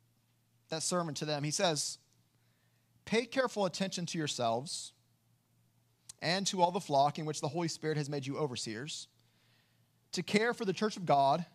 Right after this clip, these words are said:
which he has obtained with his own blood." "I know," Paul says, "that after my departure,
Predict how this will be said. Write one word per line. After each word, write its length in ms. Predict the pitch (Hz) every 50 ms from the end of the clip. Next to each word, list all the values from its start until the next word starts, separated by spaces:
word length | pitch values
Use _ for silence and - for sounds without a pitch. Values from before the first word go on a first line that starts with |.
| _ _
which 180 | - 165 -
he 80 | - 214
has 100 | 196 196
obtained 400 | 220 - - 170 160 156 165 165
with 100 | 156 143
his 120 | 139 139
own 160 | 147 143 139
blood." 340 | 135 135 127 117 107 101 104 - _ _ _ _ _ _ _ _ _ _ _ _ _ _ _ _ _ _ _ _ _ _ _ _ _ _ _ _ _ _ _ _ - - _ _ _ _ _ _ -
"I 200 | - 202 247 247
know," 440 | 247 226 170 147 147 151 180 185 - - _ _ _
Paul 200 | - 170 156 147
says, 320 | - 160 156 160 165 156
"that 140 | - 160 147 -
after 340 | 165 196 240 247 - 214
my 160 | 185 165 156 147
departure, 560 | 147 - - 196 202 185 - - 143 147